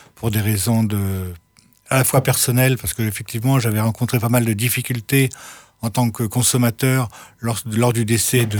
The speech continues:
de mes parents, où il a fallu, euh, revoir, euh, toutes les diff-, enfin, j'ai, où j'ai vu toutes les difficultés pour st-, stopper tous les abonnements, tous les, tous, tous les comptes, et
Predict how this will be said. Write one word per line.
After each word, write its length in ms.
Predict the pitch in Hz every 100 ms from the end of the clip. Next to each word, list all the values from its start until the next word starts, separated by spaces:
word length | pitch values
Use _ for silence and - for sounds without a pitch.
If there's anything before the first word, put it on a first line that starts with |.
| 104
de 120 | 101
mes 120 | 104 107
parents, 460 | 113 107 160 170
où 180 | 139 113
il 100 | 110
a 40 | 101
fallu, 460 | 113 104 120 113
euh, 140 | 101 95 - - - 110
revoir, 640 | 107 120 120 127 127 98
euh, 160 | 101 98 - -
toutes 220 | 165 139
les 80 | 123
diff-, 400 | 110 123 - 120
enfin, 140 | 110
j'ai, 200 | 101 117
où 120 | 147
j'ai 140 | 123 131
vu 140 | 143
toutes 220 | - 196
les 80 | 156
difficultés 600 | 131 - 135 135 - 147
pour 400 | 139 - 117 104 98 - - - - - -
st-, 380 | - - -
stopper 680 | - - 139 104 143 143 139 107 -
tous 100 | 160
les 180 | 139
abonnements, 680 | 135 131 135 135 143 143 143
tous 200 | - 131
les, 360 | 131 127 123 110
tous, 160 | 135 123 -
tous 120 | 139
les 160 | 139
comptes, 440 | 135 143 143 143 127
et 260 | 113 110